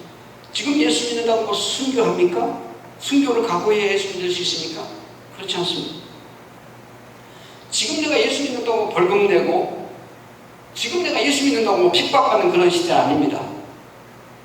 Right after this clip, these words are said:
예수를 믿을 수 있는 좋은 시대에 살고 있잖아요. 다만 요즘 이제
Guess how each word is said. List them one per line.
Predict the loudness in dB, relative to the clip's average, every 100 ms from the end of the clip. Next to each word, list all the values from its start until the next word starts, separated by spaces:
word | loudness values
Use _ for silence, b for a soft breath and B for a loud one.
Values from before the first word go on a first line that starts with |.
| -20 -20 -20 -20 -20 -20 -20 -20 -20 -20 -20 -20 -20 0
예수를 | 2 4 4 2 4
믿을 | 2 2
수 | 2
있는 | 2 2
좋은 | 2 0 0 2 4 4
시대에 | 2 0 0
살고 | 0 -2
있잖아요. | -2 -4 -8 -12 -18 -20 -20 -20 -20 -20 -20 -20 -20 -20 -20 -20 -20 -20 -10
다만 | -2 0 2
요즘 | 0 -2 -4
이제 | -6